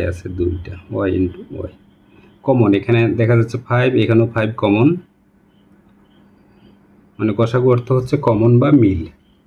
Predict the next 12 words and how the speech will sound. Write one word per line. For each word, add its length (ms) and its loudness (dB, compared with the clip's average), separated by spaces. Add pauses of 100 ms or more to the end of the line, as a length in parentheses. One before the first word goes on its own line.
(500)
এ 200 0
এখানে 260 4
একটা, 380 0
এখানে 340 2
দুইটা, 320 2
তাহলে 240 0
একটা 300 -4
এ 140 -2
কমন। 400 0 (2500)
এখানে 260 2
বি 220 2
দুইটা, 400 4